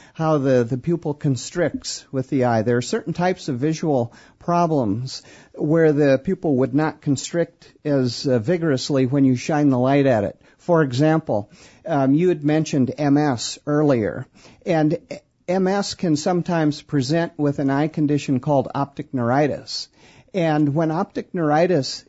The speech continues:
is present, um, your vision is blurry. It might hurt when you move your eye. Uh, your color vision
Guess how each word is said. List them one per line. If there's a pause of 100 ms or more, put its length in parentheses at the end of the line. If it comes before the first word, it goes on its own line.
is
present, (840)
um,
your
vision
is
blurry. (220)
It
might
hurt
when
you
move
your
eye. (460)
Uh,
your
color
vision